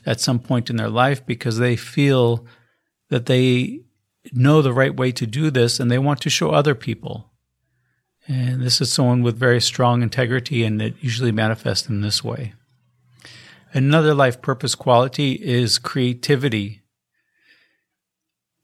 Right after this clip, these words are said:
Now, many people who have this will say, "I'm not creative. I don't know how to paint or I don't know how to draw." And this is a result of creativity, but is,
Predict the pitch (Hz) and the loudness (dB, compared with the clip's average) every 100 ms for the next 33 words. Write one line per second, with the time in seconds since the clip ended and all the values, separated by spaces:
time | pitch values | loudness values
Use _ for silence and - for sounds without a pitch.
0 | - 139 135 131 123 127 - - _ _ | -2 2 4 4 4 2 -2 -12 _ _
1 | _ _ _ _ - 160 170 190 180 175 | _ _ _ _ -2 2 4 4 2 -2
2 | 170 139 113 151 170 139 127 - 131 131 | -2 -2 2 4 4 2 -2 -2 -2 -2
3 | 139 - - 131 147 151 160 143 - 143 | -4 -4 0 0 2 2 2 0 0 0
4 | 131 120 98 123 120 - 143 135 101 127 | 2 0 0 -2 -2 -2 0 2 2 0
5 | 123 - - 131 120 113 110 107 127 123 | -2 -4 -2 -2 -2 -2 -2 -2 -4 -2
6 | 113 127 - - 131 139 113 110 - _ | -4 -6 -6 2 4 6 4 -2 -8 _
7 | _ _ _ _ _ _ _ 311 170 135 | _ _ _ _ _ _ _ -6 0 2
8 | 135 120 226 - 196 175 175 180 208 165 | 2 0 -4 -14 -10 -2 0 2 2 2
9 | 156 127 120 107 175 175 127 - 127 113 | 4 4 4 4 2 2 -4 -4 -2 0
10 | - 123 120 113 131 156 143 | 0 -2 -2 0 0 2 0